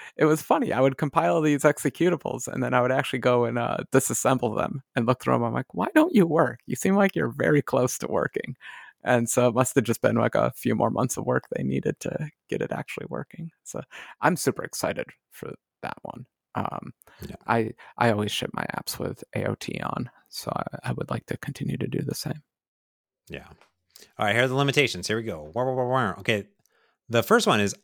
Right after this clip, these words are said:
Speaker 2: I don't really think it's a limitation. This is more of a feature, but it requires trimming. You gotta have the trimming on, which you said earlier. So th-, they call it a limitation.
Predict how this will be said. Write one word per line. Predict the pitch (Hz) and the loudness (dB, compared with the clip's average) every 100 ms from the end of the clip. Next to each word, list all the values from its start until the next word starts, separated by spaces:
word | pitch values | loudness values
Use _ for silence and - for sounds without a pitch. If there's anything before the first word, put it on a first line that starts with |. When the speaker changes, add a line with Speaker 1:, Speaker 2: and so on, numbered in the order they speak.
| - | -2
Speaker 2:
I | |
don't | 180 262 | 0 0
really | 220 160 | 2 2
think | - 120 | 2 0
it's | 95 | 0
a | 92 | 0
limitation. | 95 87 - 98 82 85 | 0 -2 0 0 0 -6
This | 107 | -4
is | |
more | 127 92 | 0 0
of | |
a | 80 | -2
feature, | 110 95 71 | -6 -6 -8
but | 80 | -10
it | 87 | -8
requires | 95 - 104 120 - | -8 2 4 4 0
trimming. | - 107 92 127 135 | 0 2 2 -2 -6
You | |
gotta | 87 90 | -2 0
have | 107 120 | 2 0
the | |
trimming | - 110 95 | 0 0 2
on, | 87 | 0
which | 92 - | -2 0
you | 104 | 2
said | 110 | 4
earlier. | 95 82 80 104 | 4 2 0 -2
So | - 85 82 | -2 -2 -2
th-, | 98 98 | -8 -4
they | 107 | -4
call | 104 151 | 4 4
it | 170 | 6
a | |
limitation. | 165 151 139 151 123 82 | 2 0 0 -2 -2 -6